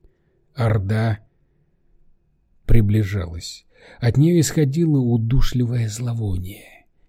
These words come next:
Теперь башня их замороженной крови была видна всем. Вот она словно деформировалась, часть стены открылась, будто отвисшая челюсть,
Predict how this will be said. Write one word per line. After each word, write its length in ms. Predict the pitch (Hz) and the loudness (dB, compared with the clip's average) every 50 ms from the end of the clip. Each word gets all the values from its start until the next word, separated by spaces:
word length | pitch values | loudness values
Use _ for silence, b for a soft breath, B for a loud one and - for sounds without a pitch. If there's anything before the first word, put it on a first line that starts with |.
| _ - | _ -16
Теперь 300 | - 117 - 123 110 107 | -6 0 2 2 4 2
башня 520 | 98 98 120 127 127 120 - - 113 113 | 2 0 0 0 0 -2 -2 -2 -2 -2
их 240 | 113 110 117 110 104 | 0 0 -2 -2 -2
замороженной 800 | 101 104 110 107 107 110 113 117 120 113 101 110 113 110 107 104 | -2 -2 -2 -2 -2 -2 -2 -2 -4 -4 -4 -4 -4 -2 -2 -4
крови 460 | 104 - - 107 110 104 101 104 123 | -4 -4 -4 -4 -2 -2 -2 -2 -4
была 320 | 117 104 110 101 107 107 104 | -4 -2 -2 -2 -2 -2 -2
видна 380 | 98 107 98 107 104 107 104 | -4 -4 -4 -2 -4 -4 -4
всем. 480 | 98 - - - - 98 95 92 95 - - B B B B B B B | -6 -8 -10 -10 -8 -8 -8 -8 -10 -14 -18 B B B B B B B
Вот 160 | B 117 107 - | B 0 0 2
она 200 | 117 110 104 87 | 2 0 0 -2
словно 580 | - - - 110 110 113 110 110 110 110 107 | -2 -4 -2 -2 0 0 0 2 2 0 0
деформировалась, 1040 | 101 - 107 - - 107 101 101 98 101 104 101 104 104 95 98 101 104 104 - - | 0 -2 -2 -2 -2 0 0 0 0 0 0 0 0 -2 -2 -2 -2 -2 -4 -4 -6
часть 360 | - - - 117 107 98 - - | -8 -6 -2 -2 0 0 -2 -4
стены 520 | - - - - 113 107 107 107 110 117 | -6 -6 -4 -2 -2 0 0 0 -2 -2
открылась, 880 | - - 104 - - - - 110 107 113 117 117 117 123 120 110 - - B B B B B | -4 -6 -6 -4 -4 -4 -2 -2 0 0 0 0 0 -2 -2 -4 -6 -8 B B B B B
будто 520 | 110 104 107 117 113 - - - 131 117 | 2 6 8 8 8 6 2 0 0 0
отвисшая 840 | 113 - - 107 101 110 117 113 107 - - - - 127 117 113 110 | 0 0 -2 -2 -2 0 0 0 -2 -2 -4 -4 -4 -4 -4 -4 -4
челюсть, 720 | - - - 120 117 117 117 117 113 - - - - - | -6 -6 -4 -2 0 0 2 0 0 -2 -4 -10 -18 -20